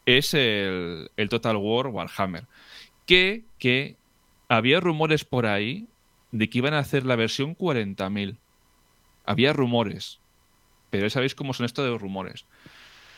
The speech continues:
Si queréis ver los, el lore de, de, del, del cuarenta mil, no está nada mal que probéis el,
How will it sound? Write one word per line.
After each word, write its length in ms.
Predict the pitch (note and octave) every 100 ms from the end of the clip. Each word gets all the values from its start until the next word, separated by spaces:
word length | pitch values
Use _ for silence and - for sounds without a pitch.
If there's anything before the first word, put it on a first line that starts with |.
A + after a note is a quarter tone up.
| - -
Si 300 | - - A#2+
queréis 360 | B2 A#2+ D3+ E3
ver 180 | F3+
los, 260 | D#3 C#3+ C3
el 220 | B2+ A#2 A2+
lore 340 | A#2+ C3+ A3+ -
de, 880 | - A2 G#2+ G#2+ G2+ G2+ G2 F#2 - - _ _ _ _ _ _ _ _ _ _
de, 260 | B2 G#2+ G2
del, 1080 | - G#2 G2+ G2+ G2 F#2+ F#2 E2+ D#2+ B1+ C2 A#1+ - - - - - -
del 160 | A2+ G#2+
cuarenta 400 | A2 G#2 G#2 G2+
mil, 300 | G#2 B2+ - - -
no 140 | G2 A2+
está 180 | - C3
nada 240 | B2 A2+
mal 360 | A2+ A#2+ E3 -
que 120 | - G#2+
probéis 560 | G2+ G2+ A2+ G2+ -
el, 560 | G2 F#2 F2 D#2 -